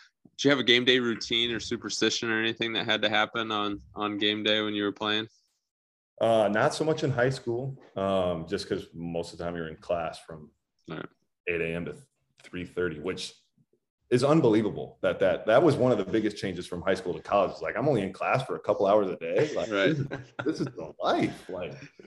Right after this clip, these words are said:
Speaker 2: um, but a little bit, a little bit in college. Um, but then when I got overseas, I, that's kinda when it all started. I was like, "All right, I get up at this time on game days. I eat this for breakfast. And then I go to the gym and we have shoot around. And then I come back and I take a nap for one hour. And then I have a coffee." And then I,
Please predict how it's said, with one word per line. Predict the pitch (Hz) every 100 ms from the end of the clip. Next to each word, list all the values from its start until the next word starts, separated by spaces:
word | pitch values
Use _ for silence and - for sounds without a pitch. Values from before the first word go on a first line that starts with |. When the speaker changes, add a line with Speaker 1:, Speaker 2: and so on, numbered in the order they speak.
| - _ _ -
Speaker 2:
um, | 101 90 80 80 98 _ _ _ _ _ _ _ _ -
but |
a | 120
little | 120 139
bit, | 143 151 147 - -
a | 98
little | 101 123
bit | 131 135
in | 110
college. | 104 - 101 117 131 135 135 - - _ _ _ _
Um, | 98 95 87 85 80 71 - _ _ _ _ _
but | 107
then | 117
when | 117 110
I | 101
got | 113 113
overseas, | 92 90 - 104 98 87 - - _
I, | 92
that's | 85 90 90
kinda | - 101
when | 95 92
it | 87
all | 90
started. | - 95 95 90
I | 85
was | 82
like, | 82 80 78 - _ _ -
"All | 85
right, | 85
I |
get | 82 90
up | 85 -
at | 78 -
this | 95 101
time | 107 107
on | 107 107
game | 107 104
days. | 104 110 110 113
I | 92
eat | 87 -
this | 90 101
for | - 95
breakfast. | 95 101 - 117 107 -
And | -
then | 85
I | 82
go | 85 95
to |
the | 90 87
gym | 87 101 113
and | 101 92
we | 82
have | 78
shoot | - 113
around. | 113 113
And | 92
then | 87
I |
come | 85 85
back | 87 98 101
and |
I | 85
take | - 87
a |
nap | 85 87 101 -
for | 90
one | 85 101
hour. | 110 101 104 117
And | 90
then |
I | 85
have | 85
a | 85
coffee." | - 98 101 107
And | 101
then | 90
I, | 90 90